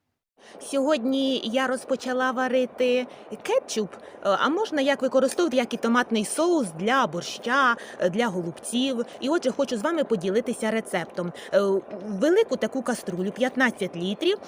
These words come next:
я відміряла, від-, вірніше, відважила, е, шість кілограмів помідорів. Ось вкинула. Е, потім кілограм цибулі, також великими кусочками вкинула.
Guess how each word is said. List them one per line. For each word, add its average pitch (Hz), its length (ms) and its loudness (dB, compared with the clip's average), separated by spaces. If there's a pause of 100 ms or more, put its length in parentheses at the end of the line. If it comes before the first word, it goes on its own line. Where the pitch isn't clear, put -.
(180)
я 226 240 4
відміряла, 285 880 4 (220)
від-, 196 240 -6
вірніше, 202 360 0
відважила, 208 840 2 (400)
е, - 140 -4
шість 349 280 0
кілограмів 233 520 2
помідорів. 185 480 0 (680)
Ось - 240 -8
вкинула. 165 600 -6 (720)
Е, 202 60 -2
потім 302 380 4
кілограм 226 460 2
цибулі, 208 400 0
також 196 360 -2
великими 208 440 0
кусочками 185 560 -4
вкинула. 160 640 -4